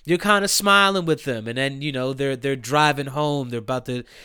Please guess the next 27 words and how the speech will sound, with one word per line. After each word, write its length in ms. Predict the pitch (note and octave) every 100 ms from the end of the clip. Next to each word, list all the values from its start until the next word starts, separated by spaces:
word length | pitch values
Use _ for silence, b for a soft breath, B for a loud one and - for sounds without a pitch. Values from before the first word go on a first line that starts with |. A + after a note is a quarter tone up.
| B
you 80 | C#3
know, 200 | C3+ B2
and 160 | B2+ B2
she, 180 | -
you 160 | - C3+
know, 100 | B2+
about 220 | B2+ C#3
to 60 | B2+
drive 340 | B2 C#3+ C#3
to 60 | C3
the 100 | C3+
detox, 640 | A#2 C3+ B2+ C3 A#2+ -
and 120 | A#2 A2+
they're 180 | G#2+ G#2 b b b b
having, 480 | - F#3 F#3 D#3+ D#3+
they're 140 | D3+
having 320 | D3 F3+ E3+ E3+
those 180 | E3
brother-sister 800 | B2 A2+ E3+ D#3+ D3+ F3+ - D#3
moments. 440 | D3 C#3+ D3+ C#3 -
They're 140 | D3+
talking 460 | D3 - C3 C3+ B2+
about, 360 | A#2+ B2+ A2+
you 60 | B2
know, 300 | A#2 A#2 A#2
memories 800 | A2+ B2+ C3 C3 B2 A2+ G#2 G#2
and 200 | G#2